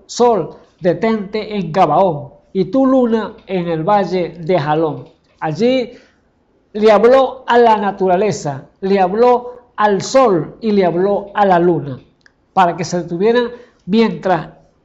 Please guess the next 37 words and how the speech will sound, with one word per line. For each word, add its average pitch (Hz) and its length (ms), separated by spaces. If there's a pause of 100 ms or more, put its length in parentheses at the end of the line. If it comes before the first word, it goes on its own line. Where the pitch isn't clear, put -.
hubiera 202 400
luz 240 320
para 185 440
así 196 240
pelear 190 380
con 196 160
los, 165 120 (220)
con 160 100
sus 156 220
enemigos 165 460
y 165 100
acabarlos. 156 640 (380)
Dice 226 240
la 240 160
Biblia 233 440 (300)
que - 500 (800)
el 208 180
sol 254 240
se 247 140
detuvo 196 580 (540)
y 208 120
la 185 140
luna 220 340
se 180 140
detuvo 170 560 (240)
con 180 240
de, 165 180
la 170 260
posición 175 480
de 202 120
Dios, 175 220
donde 156 460
habló 185 400
este 170 200
hombre 156 440
llamado 156 420
Josué. 170 480